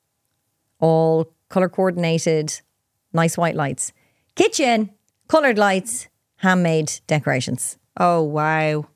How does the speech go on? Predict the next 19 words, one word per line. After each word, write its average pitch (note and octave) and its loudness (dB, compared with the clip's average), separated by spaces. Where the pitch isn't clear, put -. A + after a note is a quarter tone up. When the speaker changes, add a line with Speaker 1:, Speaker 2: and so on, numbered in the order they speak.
Speaker 1:
Yeah. E3+ 2
Speaker 2:
That's E3+ -2
clever. D3+ -4
Speaker 1:
Thank G3+ 0
you. G4 0
Speaker 2:
That's F3 -2
very D#3+ 0
clever. D3+ -6
Speaker 1:
That's G#4+ -2
my G#4+ 2
tradition. G4+ 0
Speaker 2:
<gasps> G4+ -8
There G#4 4
you A4 0
go, A4 2
Jen. C4+ 0
You F4+ -4
see, G#4 -6
you G#4 -2